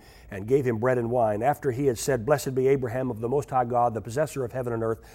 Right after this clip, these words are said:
and the one who delivers him from all of his enemies," and after Abraham gave a tithe of all he had unto the Lord. After that, then the king of Sodom came in.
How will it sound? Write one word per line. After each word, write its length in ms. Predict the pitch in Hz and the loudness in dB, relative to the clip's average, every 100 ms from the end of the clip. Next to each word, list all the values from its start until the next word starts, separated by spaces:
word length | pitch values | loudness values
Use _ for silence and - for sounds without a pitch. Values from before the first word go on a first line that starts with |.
| - | -14
and 140 | - 110 | -6 -2
the 40 | |
one 200 | 127 160 | 0 0
who 100 | 143 | 0
delivers 380 | 139 165 185 160 | 0 2 2 2
him 120 | 160 | 0
from 160 | 131 135 | 2 2
all 140 | 143 | 2
of 60 | 120 | 2
his 100 | 156 | 0
enemies," 340 | 170 113 110 | 0 2 0
and 120 | 123 | 0
after 260 | 151 - 151 | 0 0 0
Abraham 400 | 175 175 131 147 | 2 2 0 0
gave 240 | 151 156 | 0 0
a 100 | 135 | -2
tithe 680 | 127 - 214 185 147 143 147 - - | -4 -2 4 6 6 4 0 -4 -10
of 120 | 156 143 | -6 0
all 180 | 151 | 2
he 120 | 127 110 | 0 -2
had 300 | 143 107 98 | -2 -2 -2
unto 180 | 110 104 | -2 -2
the 80 | |
Lord. 300 | 101 135 95 | 2 4 4
After 260 | 95 185 143 | 4 4 4
that, 300 | 113 98 - - - | 2 0 -4 -20 -4
then 180 | 202 247 | 2 4
the 80 | 277 | 4
king 300 | - 220 254 | 2 2 2
of 100 | 214 | 2
Sodom 440 | - 175 139 98 | 2 2 4 0
came 240 | 92 92 | -2 -4
in. 100 | 82 | -4